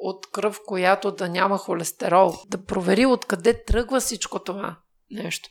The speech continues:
От, а, много-много други фактори, които са важни за високото кръвно. И да не говорим за разни таблетчици, витаминки на децата, които се дават и, и, и така нататък, които са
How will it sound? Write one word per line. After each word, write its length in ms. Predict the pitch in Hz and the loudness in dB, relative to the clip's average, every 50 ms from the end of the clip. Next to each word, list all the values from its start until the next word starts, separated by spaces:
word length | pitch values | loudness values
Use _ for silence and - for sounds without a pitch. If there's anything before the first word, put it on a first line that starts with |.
| - - | -6 -2
От, 320 | 220 202 190 - - - | -2 -2 -2 -2 -2 -2
а, 400 | 208 185 180 180 180 185 180 175 - _ | 0 0 2 2 0 0 -2 -4 -2 _
много-много 600 | - 208 214 233 254 254 294 254 233 254 262 247 254 | 2 6 8 8 8 8 6 6 6 6 6 4 4
други 260 | 196 254 247 240 233 | 2 0 -2 -2 -2
фактори, 720 | 214 - - - 233 262 254 - - 285 269 254 247 - | -4 0 2 4 4 4 4 0 -2 0 0 0 -2 -2
които 360 | - 240 226 226 220 220 220 202 | 0 2 4 4 2 2 -2 -2
са 300 | - - 208 185 180 - - | -2 -2 -2 -2 -4 -4 -8
важни 480 | 175 175 226 240 262 277 254 240 233 | 0 4 6 8 8 8 6 4 0
за 120 | 202 180 190 | -2 0 -2
високото 560 | 175 180 - - 175 160 - - - 180 170 | 0 -2 -2 -2 -2 -4 -6 -8 -14 -14 -12
кръвно. 400 | - 185 - 175 160 160 165 165 - - - _ | -8 -4 -4 -2 -2 -4 -6 -10 -12 -16 -20 _
И 920 | - - 202 190 190 190 185 185 185 180 180 180 180 180 180 175 - - _ _ _ _ _ | -10 -8 -4 -4 -2 -2 -2 -2 -2 -2 -2 -2 -4 -4 -6 -6 -10 -12 _ _ _ _ _
да 100 | 185 214 | -2 0
не 80 | 202 208 | 0 0
говорим 500 | 202 220 220 214 247 269 269 247 233 226 | 0 0 2 6 6 6 6 6 4 0
за 160 | 196 208 202 | 0 2 4
разни 680 | 202 208 208 196 202 196 190 190 185 185 180 180 175 175 _ _ _ _ _ _ _ _ _ _ | 4 4 4 2 -2 -6 -6 -6 -8 -8 -10 -12 -14 -16 _ _ _ _ _ _ _ _ _ _
таблетчици, 680 | - 208 170 175 196 226 247 - - - 220 - - 220 | -6 -6 -4 -2 -2 -2 -2 -2 -6 -10 -8 -8 -8 -8
витаминки 680 | 180 185 180 - 180 185 202 233 247 247 240 - 220 202 | -8 -8 -8 -8 -6 -4 -4 -4 -4 -6 -6 -8 -8 -8
на 160 | 185 180 175 | -8 -8 -8
децата, 440 | 160 180 - - 208 220 226 - 233 | -10 -8 0 4 4 4 4 4 0
които 300 | - - 226 220 - 208 | -2 -4 -4 -4 -4 -6
се 160 | - - 214 | -4 -4 -2
дават 440 | 180 214 208 208 202 208 202 202 - | 2 4 4 6 4 4 0 -2 -6
и, 60 | 185 | -6
и, 460 | 180 180 - 202 202 196 196 196 202 | -6 -6 -6 -8 -8 -6 -6 -6 -6
и 80 | 196 - | -6 -8
така 300 | - 190 - 202 196 190 | -8 -2 2 2 2 2
нататък, 400 | 190 180 - 185 185 180 - - | 2 0 2 2 0 0 -2 -8
които 240 | - 202 190 - 196 | -10 -10 -10 -10 -10
са 240 | - - - 202 | -10 -8 -8 -8